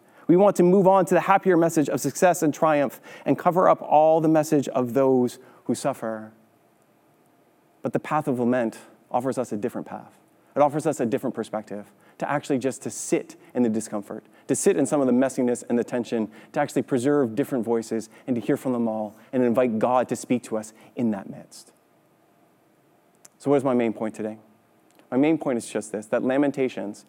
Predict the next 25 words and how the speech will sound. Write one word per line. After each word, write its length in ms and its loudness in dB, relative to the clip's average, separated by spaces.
is 100 -4
about 260 0
sitting 380 0
in 80 2
discomfort 560 -4
and 160 2
listening. 380 -4
That's 200 0
what 180 0
lament 300 0
is 120 -6
really 160 -2
about, 180 -6
and 100 -2
that's 140 -2
what 80 -2
the 60 0
book 180 -2
of 80 -4
Lamentations 560 -6
is 80 -14
about. 260 -12
It's 100 -4
about 200 2
sitting 440 0